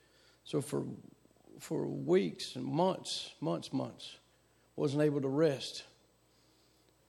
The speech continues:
because of those traumatic things. Had gotten a few phone calls from Ruth,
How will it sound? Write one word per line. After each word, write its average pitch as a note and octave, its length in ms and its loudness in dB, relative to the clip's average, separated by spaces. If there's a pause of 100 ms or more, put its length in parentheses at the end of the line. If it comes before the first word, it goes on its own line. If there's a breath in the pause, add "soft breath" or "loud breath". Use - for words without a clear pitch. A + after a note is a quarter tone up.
because C3 400 0
of B2+ 160 -2 (380)
those D3 400 4
traumatic D3 640 6
things. C#3 400 0
Had C3 180 -2
gotten D3 220 2
a C#3 60 0
few E3 180 4
phone D#3 300 4
calls D3+ 280 4
from C#3 240 4
Ruth, D#3 400 6